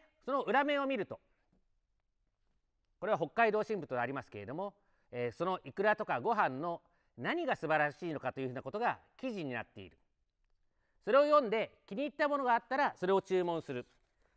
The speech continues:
そういったカタログギフトなんです。これはいわば新聞記事を召し上がれというサーチライト、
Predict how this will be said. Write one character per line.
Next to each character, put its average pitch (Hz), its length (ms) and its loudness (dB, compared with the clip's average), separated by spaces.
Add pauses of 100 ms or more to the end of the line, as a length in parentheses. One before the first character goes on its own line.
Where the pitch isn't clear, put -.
(200)
そ 262 120 2
う - 20 0
い 302 40 -2
っ - 20 -6
た 294 280 4
カ 240 140 0
タ 226 80 4
ロ 202 100 4
グ 165 60 -8
ギ 170 80 -6
フ - 60 -12
ト - 40 -8
な 110 100 -10
ん 82 60 -16
で 78 60 -20
す。 - 100 -20 (840)
こ 202 100 -2
れ 262 80 6
は 302 160 6
い 208 120 0
わ 254 140 6
ば 147 180 0 (540)
新 285 260 -2
聞 311 220 0
記 294 160 -2
事 247 80 0
を 180 80 2
召 139 120 -4
し 196 120 -2
上 190 100 2
が 196 120 0
れ 220 180 -4 (140)
と 202 80 -4
い 269 120 -2
う 262 60 -4
サ 196 140 0
ー 170 100 4
チ 170 100 -10
ラ 156 120 2
イ 120 80 -8
ト、 98 160 -14